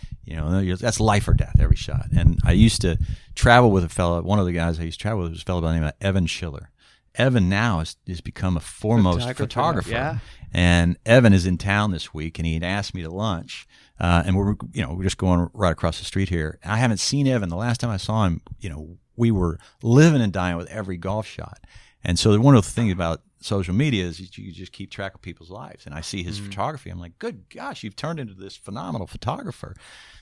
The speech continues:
Speaker 1: So I'm going to meet Evan for lunch and, uh, catch up before I dive into the, uh, the, the, the panel tonight. You guys gonna be there?
Speaker 2: Uh, we are not.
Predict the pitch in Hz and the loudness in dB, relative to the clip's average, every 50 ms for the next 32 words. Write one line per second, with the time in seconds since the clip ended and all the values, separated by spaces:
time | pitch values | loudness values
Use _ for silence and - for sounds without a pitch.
0 | _ - - - 95 95 98 101 101 98 90 90 87 82 87 87 80 82 78 - | _ -10 -2 0 2 4 6 8 8 8 8 8 6 4 2 0 0 0 -2 -2
1 | - 82 85 101 117 117 107 - - - 90 90 90 90 90 82 80 - - - | 0 2 4 6 6 6 6 4 0 -2 -2 -2 -2 -2 -2 -2 -2 0 0 0
2 | - - - 87 67 - - - - 85 85 80 78 78 76 _ _ - - 82 | 0 0 -2 -2 -4 -4 -10 -10 -10 -10 -10 -10 -12 -12 -14 _ _ -10 -8 -6
3 | 78 80 78 73 78 78 78 - - - 85 80 78 78 78 - - 78 - - | -6 -6 -6 -8 -10 -12 -14 -14 -16 -20 -18 -16 -16 -16 -16 -14 -14 -14 -14 -16
4 | 92 101 - - 90 90 82 78 _ - 92 82 - _ - - - - - 85 | -16 -18 -20 -18 -16 -16 -16 -16 _ -14 -14 -14 -14 _ -12 -8 -6 -4 -2 0
5 | 82 80 78 73 - - 78 76 73 80 92 101 98 98 - 98 90 82 101 110 | 0 0 -2 -4 -6 -6 -6 -4 -4 -4 -2 -2 -2 -2 -2 -4 -4 -2 -2 -2
6 | 123 135 147 160 147 135 _ _ _ _ _ - - - 127 127 127 127 127 120 | -2 -2 -4 -6 -8 -10 _ _ _ _ _ -18 -12 -8 -4 -2 -2 -2 -2 -2
7 | 127 139 143 151 147 135 120 113 113 113 113 110 104 - | -2 -2 0 0 0 0 -2 -2 -2 -2 -2 -2 -4 -6